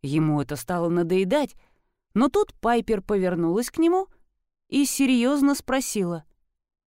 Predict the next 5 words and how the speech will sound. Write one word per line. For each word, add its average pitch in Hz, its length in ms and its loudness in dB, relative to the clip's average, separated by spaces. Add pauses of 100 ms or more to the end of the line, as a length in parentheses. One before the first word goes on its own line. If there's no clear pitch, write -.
(1080)
"То, 262 160 4
что 233 240 -4
сказал 233 460 0
Катон, 190 560 0 (640)
правда?" 240 560 2